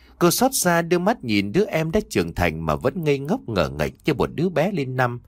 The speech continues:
thì cảm thấy đau lòng lắm. Các cô, các bác trong hội phụ nữ và cả ông trưởng xóm đều nhận ra vẻ chua xót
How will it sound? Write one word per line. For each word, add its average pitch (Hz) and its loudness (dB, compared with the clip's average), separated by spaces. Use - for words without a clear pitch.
thì 95 2
cảm 78 0
thấy 175 0
đau 147 0
lòng 69 -4
lắm. 135 0
Các 175 2
cô, 110 6
các 202 -2
bác 202 0
trong 156 -2
hội 98 2
phụ 90 0
nữ 131 0
và 123 2
cả - 0
ông 160 -2
trưởng - -2
xóm 139 0
đều 95 2
nhận 87 -2
ra 135 -2
vẻ 71 0
chua 135 2
xót 196 0